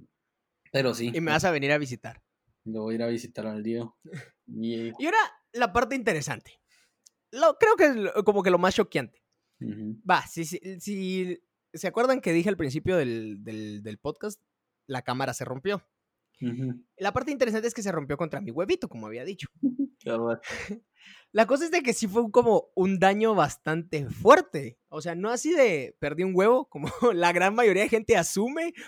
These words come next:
Speaker 2: O sea,
Speaker 1: <laughs>
Speaker 2: yo no, <laughs> o sea, entiendo cuando digo me operaron de un huevo. <laughs>
Speaker 1: Ajá.
Speaker 2: Entiendo de dónde viene el,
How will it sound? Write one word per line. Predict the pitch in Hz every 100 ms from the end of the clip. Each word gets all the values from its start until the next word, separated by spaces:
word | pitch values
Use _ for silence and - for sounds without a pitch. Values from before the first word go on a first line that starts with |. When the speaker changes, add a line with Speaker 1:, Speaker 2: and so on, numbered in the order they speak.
| -
Speaker 2:
O | 170
sea, | 160 - - -
Speaker 1:
<laughs> | -
Speaker 2:
yo | 196
no, | 269 302
<laughs> | - - - - 285 226
o | 196
sea, | 196 208 180
entiendo | 185 185 202 220 277 302
cuando | 233 196
digo | 170 226 233
me | 180
operaron | 156 147 139 160 202 190
de | 135 120
un | 131 147
huevo. | 131 135 196 - -
<laughs> | 214 - _
Speaker 1:
Ajá. | - 120 147
Speaker 2:
Entiendo | 156 - 170 185 190
de | 160
dónde | 156 165 170
viene | 170 175
el, | 156